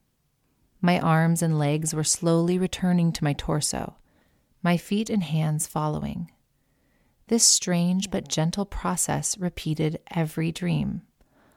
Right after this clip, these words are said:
always ending with a peaceful sense of anticipating completion.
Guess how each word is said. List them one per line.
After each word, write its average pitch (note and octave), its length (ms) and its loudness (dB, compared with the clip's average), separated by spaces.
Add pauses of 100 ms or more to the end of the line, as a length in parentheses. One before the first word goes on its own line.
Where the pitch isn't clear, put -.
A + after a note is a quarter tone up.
(220)
always G3 460 4
ending D3+ 380 0
with D#3 160 -2
a D#3 80 -2
peaceful - 520 -4
sense E3 480 -2
of E3 120 -2
anticipating D#3+ 840 -2
completion. F3+ 760 -4